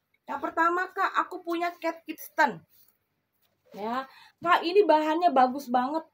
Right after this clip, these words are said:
Oke, aman. Persudutannya oke, aman ya, Kak. Kate Kidston tuh identik dengan motifnya dia yang full bunga-bunga nih. Kayak bando aku. Tuh,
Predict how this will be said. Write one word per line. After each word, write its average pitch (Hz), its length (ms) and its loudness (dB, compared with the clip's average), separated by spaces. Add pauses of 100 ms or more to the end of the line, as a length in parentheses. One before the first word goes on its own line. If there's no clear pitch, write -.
Oke, - 240 -4
aman. 277 560 -2
Persudutannya 247 640 -4
oke, - 160 -8
aman 220 320 -6
ya, 233 240 -4
Kak. - 240 -6 (480)
Kate 294 240 -6
Kidston 339 480 -8
tuh 403 320 -6 (240)
identik 294 720 -6
dengan 311 560 -4
motifnya 294 640 -4
dia 285 320 -4 (160)
yang 285 320 -2
full 370 720 -4
bunga-bunga 269 800 -4 (160)
nih. 185 80 -18 (480)
Kayak 208 240 -4
bando 208 320 -6
aku. - 400 -12 (1400)
Tuh, 247 240 2